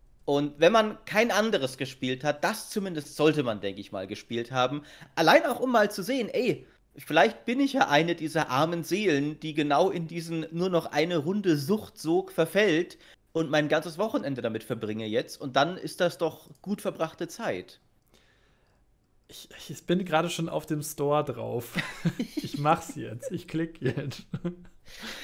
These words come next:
Speaker 1: Civilization sechs war auch ein sehr schöner Serienteil. Der hat einige coole Neuerungen gemacht, wie, äh, dass man Städte jetzt mehr mit, mit Distrikten ausbaut, die auf der Karte tatsächlich sichtbar sind. Ähm,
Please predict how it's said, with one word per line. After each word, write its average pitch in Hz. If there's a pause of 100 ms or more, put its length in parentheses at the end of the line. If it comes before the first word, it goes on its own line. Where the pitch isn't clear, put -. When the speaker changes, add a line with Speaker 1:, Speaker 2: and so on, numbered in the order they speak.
(320)
Speaker 1:
Civilization 226
sechs 214
war 175
auch 226
ein 180 (140)
sehr 170
schöner 294
Serienteil. 240
Der 202
hat 185
einige 190
coole 208
Neuerungen 247
gemacht, 214
wie, 180
äh, 156 (420)
dass 160
man 151
Städte 214
jetzt 180
mehr 160
mit, 160
mit -
Distrikten 196
ausbaut, 180
die 160
auf 160
der 170
Karte -
tatsächlich 196
sichtbar 214
sind. 190
Ähm, 165